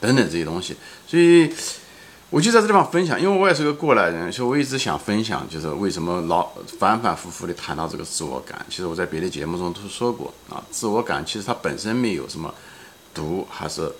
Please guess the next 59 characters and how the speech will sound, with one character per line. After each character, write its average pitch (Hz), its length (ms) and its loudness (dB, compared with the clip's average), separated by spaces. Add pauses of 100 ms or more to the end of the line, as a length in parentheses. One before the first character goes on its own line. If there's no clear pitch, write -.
(360)
没 92 300 0
有 104 140 4
毒， - 100 -14 (100)
它 - 140 -10
实 117 80 -2
际 147 80 -2
上 147 140 0
是 147 120 -4
一 139 40 -2
个 139 100 -2
工 147 320 -2
具， - 220 -10 (440)
就 123 120 -4
像 147 120 2
一 135 60 4
把 - 240 -2
刀 113 180 6
一 113 60 4
样 78 160 0
的。 - 60 -10
说 117 240 -4
过 95 100 -4
了， 73 100 -2
这 107 80 -8
个 113 60 -4
刀 107 240 0
可 101 180 -6
以 95 40 -2
拿 80 180 0
来 90 260 2 (540)
切 - 180 0
水 90 240 0
果， 73 200 -8
也 78 120 -6
可 - 160 -10
以 85 40 -2
拿 71 120 -4
来 71 120 -4
杀 - 160 -6
人， 64 100 -8 (300)
就 104 120 -8
是 98 160 -8
它 - 180 -2
本 - 240 -2
身， 101 200 -6
自 - 140 -4
我 95 140 0
感 87 180 0
本 - 180 -8
身 90 140 -8
它 90 140 -8
是 90 200 -8
有 65 180 -10
一 - 80 -10
定 104 140 -4
的 85 80 -4
作 110 240 -2
用 78 180 -4
的。 - 80 -14